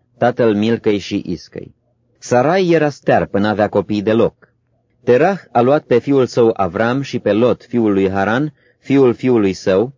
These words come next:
și pe Sarai, norusa, nevasta fiului său Avram. Au ieșit împreună din Ur, din Haldea, ca să meargă în țara Canaan. Au venit până la Haran și s-au așezat acolo.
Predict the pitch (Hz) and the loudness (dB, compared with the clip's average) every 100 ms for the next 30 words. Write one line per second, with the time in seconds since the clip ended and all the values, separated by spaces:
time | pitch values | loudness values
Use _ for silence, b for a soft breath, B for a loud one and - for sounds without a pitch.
0 | _ _ - - 151 - 147 180 151 123 | _ _ -12 -2 -2 0 0 0 0 0
1 | 147 117 - 104 104 120 131 - 110 131 | 0 0 0 -2 0 -2 -2 -4 -4 -2
2 | 123 107 98 117 110 110 120 90 67 _ | 0 0 -2 0 0 0 -2 -6 -8 _
3 | _ _ _ _ _ 123 143 143 185 180 | _ _ _ _ _ 2 4 2 0 0
4 | 160 147 156 160 135 104 104 98 98 107 | 0 2 4 4 2 0 -2 -2 0 2
5 | 147 117 113 104 104 92 101 120 156 - | 2 0 -2 0 0 2 2 0 -2 -10
6 | _ 139 131 143 180 170 156 139 - 147 | _ -2 0 0 0 2 0 0 -2 -2
7 | 139 - 123 98 73 78 - _ _ _ | -2 -2 -2 -2 -6 -10 -20 _ _ _
8 | _ b b b 123 131 139 175 185 _ | _ b b b 0 2 0 -2 -4 _
9 | - 208 190 156 117 120 123 147 143 139 | -2 0 2 0 0 0 0 0 -2 -4
10 | - 117 107 110 101 104 107 - 85 - | 0 0 0 -2 -4 -4 -4 -4 -6 -8